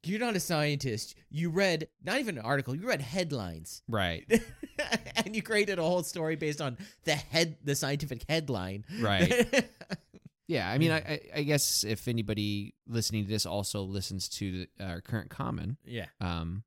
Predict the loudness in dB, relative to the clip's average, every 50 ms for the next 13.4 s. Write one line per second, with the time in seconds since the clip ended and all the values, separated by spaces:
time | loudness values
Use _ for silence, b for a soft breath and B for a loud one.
0 | _ _ -12 -8 -8 -8 -8 -8 -8 -6 -6 -6 -8 -10 _ _ 0 0 0 2
1 | 0 -2 -2 0 2 2 2 2 0 -2 -2 -2 -4 -4 -4 -4 -4 -2 -2 -4
2 | -4 -6 -10 -8 -6 -4 -4 -4 -4 -4 -4 -4 -4 -6 -6 -4 -4 -4 -4 -4
3 | -4 -6 -8 -10 -12 -12 -8 -4 -2 -2 -2 -2 -2 -4 -4 -4 -6 -8 _ _
4 | _ _ -4 -2 -2 0 0 -2 -2 -2 -2 0 0 0 0 -2 -2 -4 -2 -2
5 | -2 -4 -4 -6 -6 -6 -4 -4 -2 -2 -4 -6 -6 -4 -4 -2 -2 -2 -2 -2
6 | -2 -2 -2 -2 -2 -4 -4 -6 -6 -8 -8 -6 -6 -4 -4 -6 -6 -6 -6 -6
7 | -6 -6 -8 -8 -10 -6 -4 -4 -4 -4 -4 -6 -4 -4 -6 -6 -6 -6 -6 -4
8 | -4 -6 -6 -8 -4 -2 0 0 0 0 -4 -6 -6 -6 -4 -2 0 0 0 0
9 | 0 0 2 2 4 4 4 4 4 4 2 2 0 -2 -4 -6 -4 -4 -4 -4
10 | -6 -6 -8 -10 -8 -6 -6 -6 -6 -6 -8 -8 -8 -10 _ -14 -12 -10 -8 -4
11 | -4 -4 -4 -4 -6 -6 -6 -6 -6 -8 -10 -12 -2 4 6 8 8 8 6 4
12 | 2 0 -2 0 2 2 2 2 0 -2 -2 -2 -2 -2 -2 -4 -6 -4 -2 -2
13 | 0 0 -2 -4 -6 -8 -8 -10